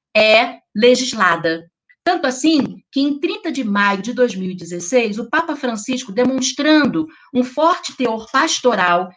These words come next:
e preocupado em garantir e proteger o patrimônio litúrgico e espiritual das igrejas orientais, publicou, em forma de motu próprio, De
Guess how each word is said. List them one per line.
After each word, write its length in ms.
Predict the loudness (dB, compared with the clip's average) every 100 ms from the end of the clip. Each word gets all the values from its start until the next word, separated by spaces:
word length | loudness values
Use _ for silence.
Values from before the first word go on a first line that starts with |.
| -8
e 160 | -6 -4
preocupado 800 | -2 -2 -4 -4 0 2 0 -2
em 80 | 0
garantir 760 | 0 2 -2 -2 -2 -2 -4 -4
e 180 | -6 -6
proteger 680 | -4 -4 -2 -4 -2 -4 -4
o 80 | -6
patrimônio 520 | -8 -6 -2 0 0
litúrgico 840 | -2 2 4 4 0 -4 -6 -8
e 100 | -2
espiritual 580 | -2 -2 -6 -4 -2 0
das 180 | -2 -6
igrejas 400 | -6 -6 -6 -6
orientais, 640 | -6 -8 -2 0 0 -2 -10 -20 -20 _
publicou, 720 | 0 4 4 4 2 2 0 0
em 120 | -2
forma 360 | 0 0 0 -2
de 120 | -2
motu 500 | -2 2 0 0 -4
próprio, 500 | 0 0 0 -4 -4 -8 _ _
De 260 | 2 2